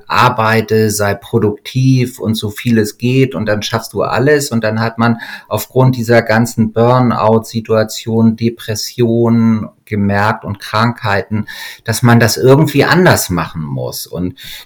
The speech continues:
die Jugend, äh, natürlich wird das dann immer irgendwie beschimpft, aber eigentlich finde ich das ganz cool. Die sagen sich dann, äh, pff, nee, das mache ich nicht, da gehe ich woanders hin. Und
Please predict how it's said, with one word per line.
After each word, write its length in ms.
die 100
Jugend, 640
äh, 260
natürlich 640
wird 120
das 200
dann 160
immer 400
irgendwie 560
beschimpft, 800
aber 300
eigentlich 420
finde 240
ich 100
das 240
ganz 280
cool. 500
Die 100
sagen 420
sich 320
dann, 340
äh, 140
pff, 280
nee, 240
das 260
mache 240
ich 160
nicht, 560
da 160
gehe 220
ich 100
woanders 540
hin. 360
Und 300